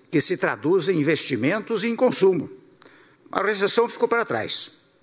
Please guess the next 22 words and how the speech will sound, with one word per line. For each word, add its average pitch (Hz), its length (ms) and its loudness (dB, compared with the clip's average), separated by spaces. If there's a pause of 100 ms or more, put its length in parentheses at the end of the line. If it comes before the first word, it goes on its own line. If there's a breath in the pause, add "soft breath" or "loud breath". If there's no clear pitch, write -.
(120)
A 208 80 0
inflação, 208 560 0 (560 loud breath)
os - 80 -14
senhores 160 200 4
já 135 100 0
devem 117 260 -2
ter 107 200 -2
ouvido 110 320 2
aqui, 143 260 -2
dos 104 300 -8
vários 113 260 -4
expositores, 151 840 -2 (360 loud breath)
que 117 200 -8
superava 139 840 0 (500)
a 90 120 -4
margem 117 420 -2
de 92 140 -10
dez 113 240 0
por - 180 -8
cento, - 420 -2 (460 loud breath)
hoje 226 360 4
está 202 380 0